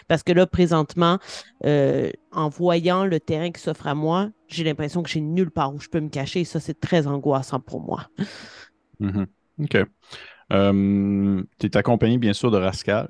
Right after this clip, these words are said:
Speaker 2: qui te
Speaker 1: Mhm.
Speaker 2: suit dans la manœuvre. Ce que je vais te demander de faire, ça va être un premier jet, euh, de, ça va être de s-, déplacement silencieux, si ça
Speaker 1: Oui.
Speaker 2: existe encore à la cinquième.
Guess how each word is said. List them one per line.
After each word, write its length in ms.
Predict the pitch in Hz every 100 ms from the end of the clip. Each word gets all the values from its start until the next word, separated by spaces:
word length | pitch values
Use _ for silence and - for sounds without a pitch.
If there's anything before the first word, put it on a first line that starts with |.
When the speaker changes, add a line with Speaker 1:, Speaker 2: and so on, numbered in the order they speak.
| -
Speaker 2:
qui 80 | -
te 80 | -
Speaker 1:
Mhm. 200 | 92 190
Speaker 2:
suit 300 | 160 190 104
dans 180 | 101 90
la 120 | 87
manœuvre. 440 | 90 87 107 156 - _ - - _ -
Ce 120 | -
que 120 | 110
je 80 | 101
vais 60 | 107
te 40 |
demander 200 | 110 107 98
de 60 |
faire, 220 | - 120
ça 120 | 131 98
va 60 |
être 120 | 101 -
un 140 | 101
premier 760 | 92 - 135 127 120 120 120 117 _ _ _
jet, 420 | 92 82 87 98 98 _ _ _ _ _ _ _ _ _ _ _ -
euh, 300 | 85 80 78
de, 560 | 82 85 78 78 78 73
ça 120 | -
va 80 | 82
être 60 |
de 140 | 82 80 87 _ _ _ _ _ _ _ _ _ _ 139 139 _ _ _ _
s-, 160 | - -
déplacement 460 | - - - - -
silencieux, 460 | - - 87 - 190 _ - - - - - -
si 280 | - - -
ça 40 |
Speaker 1:
Oui. 60 | -
Speaker 2:
existe 260 | 82 85 82
encore 220 | 82 90
à 40 |
la 60 | 85
cinquième. 420 | 90 101 143 139